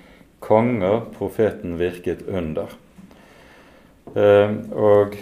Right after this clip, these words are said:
kong Ussias, eh, tid, det var en, han regjerte jo svært, svært lenge, over femti år, eh,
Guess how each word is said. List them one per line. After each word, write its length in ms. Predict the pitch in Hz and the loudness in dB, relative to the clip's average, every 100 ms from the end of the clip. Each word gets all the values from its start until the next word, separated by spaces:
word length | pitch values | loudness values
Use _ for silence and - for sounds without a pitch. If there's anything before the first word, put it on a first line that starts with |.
| - | -18
kong 240 | - 113 120 | -4 -2 0
Ussias, 840 | 131 127 - 95 90 87 - - - _ _ | -2 -4 -2 2 2 2 -12 -18 -20 _ _
eh, 500 | 101 95 95 92 90 90 90 - _ _ _ _ | -4 0 2 0 -2 -8 -16 -20 _ _ _ _
tid, 400 | - 110 127 147 - - | -4 -2 -2 -4 -14 -12
det 80 | 104 | -6
var 240 | 101 101 | -2 -2
en, 240 | 98 98 104 | -2 -8 -12
han 180 | 104 101 | -8 -6
regjerte 440 | 92 104 107 - 95 | -2 0 0 -2 -6
jo 160 | 92 | -6
svært, 500 | 90 - 113 104 - | -8 -6 -2 -2 -2
svært 360 | - 104 92 82 | -6 -2 -2 -2
lenge, 360 | 87 95 104 120 - - | -4 -2 -4 -6 -8 -6
over 220 | 104 95 | -2 -2
femti 420 | 85 107 92 - | -2 -6 -6 -4
år, 260 | 87 104 165 - - - - - _ - _ _ _ 110 | 0 0 -2 -10 -20 -20 -20 -20 _ -20 _ _ _ 0
eh, 380 | 104 101 101 | 4 6 4